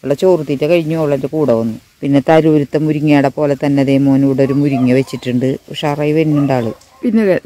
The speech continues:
ദേ കണ്ട ഒരു പ്ലാവ് ഇവിടെ, ഇവിടെ വെച്ചിട്ടുണ്ട്. ഒത്തിരി തഴച്ച് ഇത്തിരി വലുതായി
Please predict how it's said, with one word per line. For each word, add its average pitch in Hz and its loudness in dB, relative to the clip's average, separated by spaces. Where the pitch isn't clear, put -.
ദേ 196 0
കണ്ട 117 -2
ഒരു 156 -4
പ്ലാവ് 151 0
ഇവിടെ, 120 0
ഇവിടെ 143 -2
വെച്ചിട്ടുണ്ട്. 101 -4
ഒത്തിരി 214 -2
തഴച്ച് 226 0
ഇത്തിരി 180 0
വലുതായി 175 2